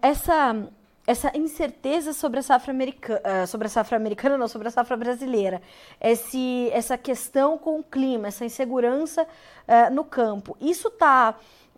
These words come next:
é, atrelado a, não só ao tamanho da safra, ou o tamanho da safra é justamente a questão crucial que o mercado se faz agora?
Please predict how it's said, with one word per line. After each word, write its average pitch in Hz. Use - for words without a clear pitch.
é, 220
atrelado 214
a, 175
não 302
só 302
ao 240
tamanho 240
da 220
safra, 214
ou 302
o 302
tamanho 302
da 294
safra 220
é 233
justamente 254
a 262
questão 262
crucial 247
que 262
o -
mercado 240
se -
faz 226
agora? 202